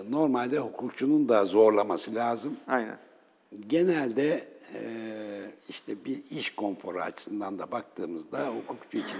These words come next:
Speaker 1: en kolayı, o, onun dikkate alınarak bu meselenin kapatılmasıdır.
Speaker 2: Hı hı. Hı hı.
Speaker 1: E, bir finansçı için de en kolay ne? E, "Ya siz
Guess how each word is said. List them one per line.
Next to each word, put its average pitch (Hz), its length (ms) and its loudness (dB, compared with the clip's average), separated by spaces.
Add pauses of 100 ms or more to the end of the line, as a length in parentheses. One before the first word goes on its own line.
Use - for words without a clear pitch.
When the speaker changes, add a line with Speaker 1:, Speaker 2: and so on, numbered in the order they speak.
(160)
Speaker 1:
en 147 100 0
kolayı, 85 540 -2 (1120)
o, 117 800 0 (140)
onun 147 340 4
dikkate 143 380 0
alınarak 123 640 -2
bu 135 260 4 (160)
meselenin 113 520 -2
kapatılmasıdır. 98 840 -2 (400)
Speaker 2:
Hı 131 60 -18
hı. 117 40 -16
Hı 123 40 -16
hı. 127 40 -16 (920)
Speaker 1:
E, 120 420 2
bir 185 220 8
finansçı 156 500 2
için 117 360 2
de 165 320 2
en 165 220 2
kolay 131 400 4
ne? 185 240 0 (220)
E, 135 60 2
"Ya 135 500 2
siz 120 240 -6